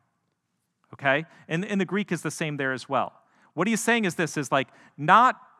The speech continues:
be a servant, be humble like I am humble and a servant. Instead, he's saying, "Because of what I am doing for you." Not like me,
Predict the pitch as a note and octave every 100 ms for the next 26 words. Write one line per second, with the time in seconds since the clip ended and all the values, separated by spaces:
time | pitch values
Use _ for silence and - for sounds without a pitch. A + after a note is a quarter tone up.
0 | _ _ _ - C3 A3 A#3+ - - F#3
1 | D#3 A2 C#3+ - - _ _ _ A#2+ G3
2 | G3+ - G#3+ D3+ A2+ A#2+ - _ _ _
3 | _ _ _ _ _ _ _ _ - C#3
4 | D3 - C3+ D#3+ F#3+ C#3+ G#2+ F#2+ F#2+ F2+
5 | F2+ - _ _ - G#2+ - G#2+ F2+ F2
6 | _ _ _ _ _ _ _ _ _ _
7 | _ _ - C3 - G#3+ F#3 - F3+ D3+
8 | C3+ _ _ _ _ _ - - - -
9 | - G3 B2+ G2+ - - _ _ - G2+
10 | A2 A2+ - A2 A#2 C3 G#2 F#2 A2 G#2+
11 | F#2+ - - E2 D#2+ _ _ _ _ _
12 | _ _ _ _ C3 F#3 - _ _ _
13 | _ _ - C3+ G#3 - C3 G2